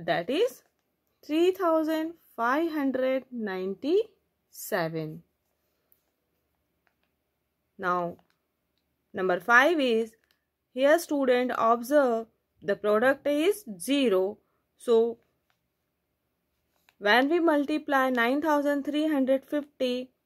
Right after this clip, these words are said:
multi-, is multiplied by zero, we will get zero. Now number six is eight thousand one hundred fifty-nine. On here is product is also one thou-,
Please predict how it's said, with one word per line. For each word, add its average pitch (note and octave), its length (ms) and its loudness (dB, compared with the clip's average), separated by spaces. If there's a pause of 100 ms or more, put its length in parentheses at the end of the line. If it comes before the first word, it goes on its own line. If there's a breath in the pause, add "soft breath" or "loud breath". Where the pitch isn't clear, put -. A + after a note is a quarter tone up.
(200)
multi-, A#3 300 -2
is A3+ 200 -4
multiplied A#3 600 0
by G3+ 220 2
zero, G3+ 560 0 (680)
we G3 80 -6
will G3+ 260 0
get A3 400 2 (1120)
zero. D#3+ 480 -6 (960)
Now E3+ 160 -4
number E3+ 340 -2
six D#4 400 0
is B3+ 280 -2 (1040)
eight D4 260 2
thousand D4+ 420 2
one D#4 220 4
hundred D4 340 2
fifty-nine. A3+ 840 -2 (480)
On G3 260 0
here A3+ 300 4
is A3+ 200 0
product A#3+ 500 0
is D4 220 0
also D4 440 2
one D4 300 0
thou-, C4+ 440 -4